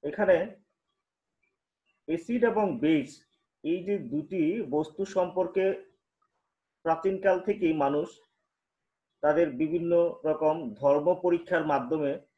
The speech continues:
কোন বস্তুটা acid, কোন বস্তুটা acid নয়, কোন বস্তুটা base বা ক্ষার, সেগুলো সম্পর্কে ধারণা করে আসতে থাকে।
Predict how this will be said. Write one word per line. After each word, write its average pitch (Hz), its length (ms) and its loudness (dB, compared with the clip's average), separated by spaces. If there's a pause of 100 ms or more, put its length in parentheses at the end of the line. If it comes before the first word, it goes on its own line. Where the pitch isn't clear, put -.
কোন 156 180 -4
বস্তুটা 170 380 -2
acid, 165 380 -2
কোন 151 200 -6
বস্তুটা 156 360 -2
acid 165 460 -4 (840)
নয়, 135 280 0 (380)
কোন 151 180 -4
বস্তুটা 165 460 -2 (1080)
base 147 600 0 (2250)
বা 127 120 -2
ক্ষার, 139 380 2 (720)
সেগুলো 175 360 -2
সম্পর্কে 185 460 0
ধারণা 139 360 0
করে 151 180 0
আসতে 123 260 -2
থাকে। - 280 -14